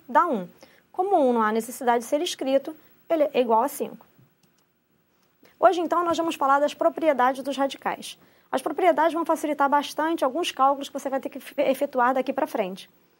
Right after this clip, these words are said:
Vamos ver a primeira? Na realidade, a primeira, ela é uma repetição daquilo que eu já falei anteriormente. É só pra dar uma reforçada. Então, a nossa primeira propriedade,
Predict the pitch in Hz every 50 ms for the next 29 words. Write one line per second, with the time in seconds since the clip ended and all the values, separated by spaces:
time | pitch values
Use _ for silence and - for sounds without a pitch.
0 | _ _ _ 262 330 381 359 294 269 254 247 - 254 247 269 277 247 196 180 196
1 | - - - _ - 359 403 370 311 339 330 311 339 - - 277 262 254 302 339
2 | 349 320 247 226 - - 262 294 330 311 277 277 294 302 320 311 320 320 320 330
3 | 277 - - - 339 339 330 320 320 339 359 359 349 - 339 349 330 349 359 349
4 | - 359 330 320 320 330 320 330 294 330 359 370 311 202 180 202 196 - _ _
5 | _ _ _ _ 233 226 - 269 269 269 269 247 247 247 240 240 247 - - -
6 | - - - - - - - - _ _ _ _ _ _ _ _ _ _ _ _
7 | _ _ 311 339 370 392 392 392 392 339 311 294 277 277 269 247 240 - 240 220
8 | 220 247 254 247 226 214 190 208 -